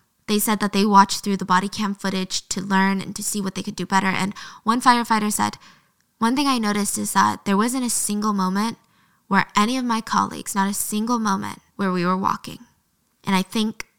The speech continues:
that's supposed to call upon the chief of the police for his nonchalant attitude while the tragedy was taking place. And that's where we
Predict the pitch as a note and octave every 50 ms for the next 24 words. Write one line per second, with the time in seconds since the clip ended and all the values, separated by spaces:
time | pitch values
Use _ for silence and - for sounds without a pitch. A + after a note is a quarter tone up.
0 | _ _ - G3 F#3+ - - G3+ G#3+ G#3+ G#3 - - - G3+ - G#3 F#3+ F#3+ F#3+
1 | - - G#3 G3 F#3+ F#3+ G3 F#3 - - - F#3+ - - F#3+ G3+ - - - G#3+
2 | F#3+ F3 - - - - - G3 G3+ G3+ G3 G3 F#3 - - - A#3 B3 _ -
3 | G#3 G3 F#3+ G3 G3+ G3 - G3+ F#3+ F#3 F#3 - - - G3 G#3 G#3 - - A3
4 | G#3 G#3 - G3+ C#3+ - G#3+ - - A3 G#3 G#3 - - - G3+ G#3 A3 - -
5 | A3+ - G#3+ G#3+ G#3+ G#3 A3 - - - - - - - _ _ _ _ _ _
6 | _ _ _ _ _ _ _ _ - G#3+ G3+ G3+ G3+ G3+ A3+ - - C4+ D4 D4
7 | C#4 B3 A3+ F#3+ E3+